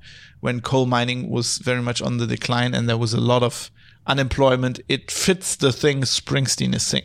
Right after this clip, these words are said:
singing about as well. Now, my second, f-, well, you know, my second, not my second favorite, but my second favorite Springsteen album, <laughs> uh,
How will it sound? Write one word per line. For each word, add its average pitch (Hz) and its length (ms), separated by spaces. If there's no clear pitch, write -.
singing - 440
about - 400
as 143 120
well. - 280
Now, 170 520
my 151 180
second, 247 440
f-, 180 180
well, 143 360
you 156 80
know, 139 60
my 131 100
second, - 640
not 180 160
my 196 100
second - 240
favorite, 170 360
but - 140
my 131 120
second - 540
favorite 147 360
Springsteen 120 460
album, - 300
<laughs> - 480
uh, 123 300